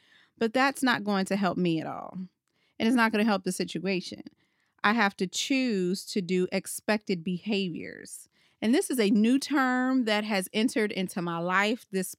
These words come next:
past season of being home with my children and homeschooling. Okay, so this word expected behaviors, it came from Josiah's speech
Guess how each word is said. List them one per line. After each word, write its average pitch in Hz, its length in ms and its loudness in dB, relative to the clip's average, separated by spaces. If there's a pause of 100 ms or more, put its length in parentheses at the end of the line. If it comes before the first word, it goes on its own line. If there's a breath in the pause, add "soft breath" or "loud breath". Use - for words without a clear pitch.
past 185 400 -2
season 214 500 0
of 175 500 -2 (360 loud breath)
being 196 280 0
home 233 420 0
with 208 160 0
my 170 160 -4
children 254 680 0 (420 loud breath)
and 180 100 -4
homeschooling. 262 920 -2 (840)
Okay, 196 300 -2
so 170 380 0 (360 loud breath)
this 220 200 0
word 214 240 2
expected 196 640 -4
behaviors, 180 680 -2
it 202 160 -2
came 311 520 2
from 196 500 2
Josiah's 185 640 0
speech - 500 -4